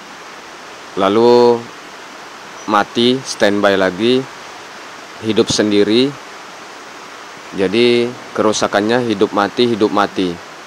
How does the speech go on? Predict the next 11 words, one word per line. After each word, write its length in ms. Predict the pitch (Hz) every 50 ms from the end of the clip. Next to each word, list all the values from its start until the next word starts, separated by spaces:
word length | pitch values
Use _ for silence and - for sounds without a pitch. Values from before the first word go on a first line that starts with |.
| -
terus 240 | - 101 101 - -
menerus. 560 | 107 101 101 101 98 95 90 85 - - - - - - - - - - - - - - - - - - - - - - - 196 196 208 - - - - - - - - - - - - - -
Dan 240 | - 101 104 107 110
penyebab 680 | - 110 107 107 104 98 98 107 104 104 104 104 101 - - - - - - - - - - - - - - - - - - - - - -
kerusakannya 880 | - 104 107 101 - - 101 - - 104 101 104 110 123 127 127 123 -
karena 640 | 107 101 101 98 104 110 117 117 120 120 120 120 117 - - - - - - - - - - - - - - - - - - - - - - - - -
I 160 | 90 95 101
C 160 | 95 - 107 101
vertikalnya 800 | - - 104 104 - - 110 101 - 113 104 107 110 110 92 107
ini 160 | 113 117 113
tadi 320 | 104 107 104 95 98 98